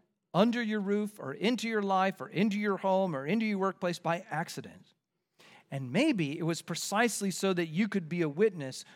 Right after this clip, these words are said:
of our great Christ, about the Savior, about the good news that he died for sinners like them, so dead that he had to be put in a tomb,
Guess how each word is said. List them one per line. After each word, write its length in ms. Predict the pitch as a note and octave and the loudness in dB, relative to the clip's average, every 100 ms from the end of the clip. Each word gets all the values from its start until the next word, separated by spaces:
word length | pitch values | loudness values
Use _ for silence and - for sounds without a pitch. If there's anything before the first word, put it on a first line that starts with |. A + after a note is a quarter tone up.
| - | -10
of 120 | D#3 - | -8 -2
our 260 | E3+ G3 | 2 2
great 340 | E3 D#3 E3 - | 2 0 0 -2
Christ, 760 | - F3 D3 G2+ - - - - _ _ _ _ _ _ _ _ _ _ _ - | -4 0 0 -2 -10 -14 -16 -20 _ _ _ _ _ _ _ _ _ _ _ -8
about 180 | C3+ | -8
the 60 | - | -8
Savior, 600 | - - D#3 D#3+ A2+ E2+ - _ _ _ - | -10 -4 -2 -2 -8 -18 -20 _ _ _ -14
about 240 | B2+ C#3 | -4 -4
the 80 | C3 | -4
good 220 | A#2+ D#3+ | -4 -2
news 500 | D3+ D3+ C3+ A2+ - - _ | 0 0 -2 -6 -12 -16 _
that 120 | C#3 | -12
he 80 | B2+ | -10
died 360 | A#2 D3+ F3+ E3+ | -2 2 2 2
for 80 | D3 | -4
sinners 380 | - F#3 E3+ | -4 -2 -2
like 200 | E3+ E3 | -2 -2
them, 220 | F3 E3+ E3 | 0 0 -2
so 360 | - F#3 F#3 | -2 2 2
dead 480 | E3+ D3 E3+ E3+ E3+ - - | 2 0 2 4 2 -4 -10
that 100 | C#3 | -4
he 60 | D3 | -2
had 60 | |
to 60 | D3 | -2
be 80 | C3+ | -6
put 260 | - G#3+ | 0 2
in 80 | F#3+ | 2
a 60 | D3+ | -2
tomb, 420 | - F3 E3 D#3+ | -2 0 2 0